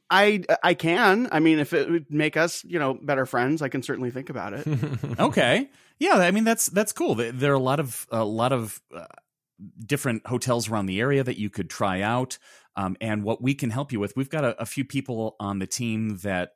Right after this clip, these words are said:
Speaker 3: um, have worked for, uh, worked for Disney, and they've
Speaker 1: Oh,
Speaker 3: worked in the
Speaker 1: wow.
Speaker 3: parks,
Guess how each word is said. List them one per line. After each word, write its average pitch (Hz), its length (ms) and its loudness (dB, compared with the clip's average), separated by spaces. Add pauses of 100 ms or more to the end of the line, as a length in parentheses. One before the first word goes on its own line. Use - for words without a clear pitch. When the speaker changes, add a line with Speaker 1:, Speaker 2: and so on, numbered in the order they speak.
Speaker 3:
um, 87 280 -8
have 87 260 -8
worked 110 460 -6
for, 117 640 -2 (640)
uh, 95 220 -4 (500)
worked 135 260 -2
for 156 340 0
Disney, 110 500 -2
and 95 140 -2
they've 101 120 0
Speaker 1:
Oh, 240 140 4
Speaker 3:
worked 190 120 4
in 269 40 4
the 185 80 6
Speaker 1:
wow. 120 80 0
Speaker 3:
parks, 135 400 2